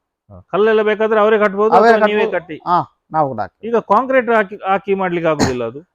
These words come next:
Speaker 2: ಅದು ಕಾಂಕ್ರೀಟ್ ಆಗಿ ತುಂಬಾ ಕಡಿಮೆ ಮಾಡುದು, ಮಣ್ಣಲ್ಲಿ ಆದ್ರೆ ಒಳ್ಳೇದಂತ.
Speaker 1: ಹಾ, ಹಾ, ಹಾ.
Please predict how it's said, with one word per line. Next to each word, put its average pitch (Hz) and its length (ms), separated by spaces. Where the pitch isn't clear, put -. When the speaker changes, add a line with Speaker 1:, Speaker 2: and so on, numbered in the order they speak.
Speaker 2:
ಅದು 113 260
ಕಾಂಕ್ರೀಟ್ 127 480
ಆಗಿ 165 640
ತುಂಬಾ 175 300
ಕಡಿಮೆ 170 300
ಮಾಡುದು, 123 380
ಮಣ್ಣಲ್ಲಿ 190 320
ಆದ್ರೆ 190 160
ಒಳ್ಳೇದಂತ. 180 480
Speaker 1:
ಹಾ, - 500
ಹಾ, 95 200
ಹಾ. 90 320